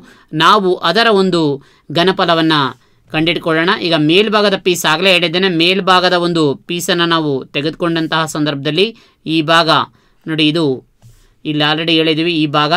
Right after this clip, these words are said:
ಇದು ಮೂರು ಸೆಂಟಿಮೀಟರ್ ಅಗಲ, ಮೂರು ಸೆಂಟಿಮೀಟರ್ ಅಗಲ, ಎರಡು ಸೆಂಟಿಮೀಟರ್ ಡೀಪ್, ಎರಡು ಸೆಂಟಿಮೀಟರ್ ಡೀಪ್ ಇದೆ, ಮೂರು ಸೆಂಟಿಮೀಟರ್ ಅಗಲ, ಎರಡು ಸೆಂಟಿ-, ಮೂರು ಎರಡ್ಲಿ ಆರು ಆಯ್ತು, ಆರು. ಅಂಥದ್ದು ಎಷ್ಟಿದೆ ನೋಡಿ, ಇಲ್ಲಿ ಒಂದು, ಎರಡು, ಮೂರು, ನಾಲ್ಕು, ಅಂದ್ರೆ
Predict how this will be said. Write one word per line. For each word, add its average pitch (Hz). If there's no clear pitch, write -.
ಇದು 190
ಮೂರು 165
ಸೆಂಟಿಮೀಟರ್ 160
ಅಗಲ, 143
ಮೂರು 147
ಸೆಂಟಿಮೀಟರ್ 151
ಅಗಲ, 147
ಎರಡು 151
ಸೆಂಟಿಮೀಟರ್ 165
ಡೀಪ್, 151
ಎರಡು 139
ಸೆಂಟಿಮೀಟರ್ 151
ಡೀಪ್ 139
ಇದೆ, 156
ಮೂರು 147
ಸೆಂಟಿಮೀಟರ್ 156
ಅಗಲ, 151
ಎರಡು 143
ಸೆಂಟಿ-, 147
ಮೂರು 147
ಎರಡ್ಲಿ 156
ಆರು 156
ಆಯ್ತು, 156
ಆರು. 175
ಅಂಥದ್ದು 226
ಎಷ್ಟಿದೆ 175
ನೋಡಿ, 165
ಇಲ್ಲಿ 151
ಒಂದು, 170
ಎರಡು, 165
ಮೂರು, 165
ನಾಲ್ಕು, 170
ಅಂದ್ರೆ 180